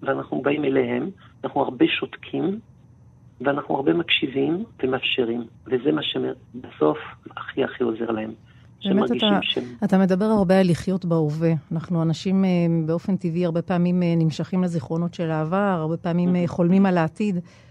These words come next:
Speaker 2: ומאוד קשה ומאתגר אותנו להיות בהווה. איך, איך עושים
Speaker 1: נכון.
Speaker 2: את זה? איך מ-, מנסים לנקות את כל ה-, אה, דברים
Speaker 1: אה,
Speaker 2: שמפריעים לנו ו-
Speaker 1: וואו, תודה לשאלות ה-, הטובות.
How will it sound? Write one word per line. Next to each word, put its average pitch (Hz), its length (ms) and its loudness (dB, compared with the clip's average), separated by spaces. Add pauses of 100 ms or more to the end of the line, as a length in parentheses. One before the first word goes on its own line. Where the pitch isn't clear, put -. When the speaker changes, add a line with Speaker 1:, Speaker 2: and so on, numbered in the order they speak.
(140)
Speaker 2:
ומאוד 180 280 2 (140)
קשה 262 300 -4
ומאתגר 196 500 -2
אותנו 233 480 0
להיות 185 300 0
בהווה. 151 420 0 (440)
איך, 247 160 -6
איך - 140 -6
עושים 254 280 0
Speaker 1:
נכון. 196 100 6
Speaker 2:
את 147 60 0
זה? 156 80 2
איך 196 240 0
מ-, 240 240 6
מנסים 202 360 4
לנקות 202 400 4
את - 80 -4
כל 185 220 -4
ה-, 175 420 0 (200)
אה, 175 160 -4
דברים 165 240 -2
Speaker 1:
אה, 220 40 -6
Speaker 2:
שמפריעים 175 560 -2
לנו 185 320 0
ו- 160 60 -4 (580)
Speaker 1:
וואו, 113 360 -2
תודה 131 240 2
לשאלות 131 440 0
ה-, 120 200 0
הטובות. 123 440 -6